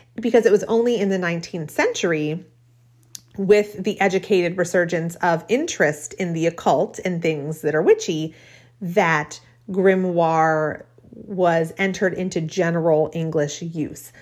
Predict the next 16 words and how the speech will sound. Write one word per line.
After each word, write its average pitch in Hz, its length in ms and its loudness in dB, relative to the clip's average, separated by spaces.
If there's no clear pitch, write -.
So - 160 4
that 190 220 2
word 185 380 0
grimoire 214 580 -2
wasn't 170 640 0
used 156 680 -4
until, 160 920 2
you 196 120 0
know, 175 100 0
they 165 160 4
even 165 240 -6
say 165 440 0
<laughs> - 260 -20
the 196 80 8
nineteenth 190 500 -2
century. 226 640 0